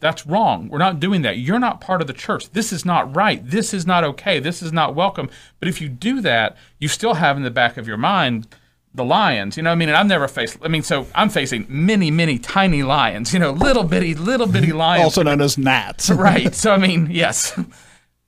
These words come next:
Speaker 1: But there's a part of it where your heart goes,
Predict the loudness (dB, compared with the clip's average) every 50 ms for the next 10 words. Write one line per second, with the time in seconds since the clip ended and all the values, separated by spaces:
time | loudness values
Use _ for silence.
0 | _ -4 -2 -2 -2 -4 -8 -20 -20 _ _ -12 -10 -6 -4 -2 -2 -2 -4 -2
1 | -2 0 0 0 0 0 0 0 0 0 -2 -2 -2 -2 -2 -2 -2 -2 -2 -4
2 | -4 -2 -2 0 0 -2 -4 -6 -10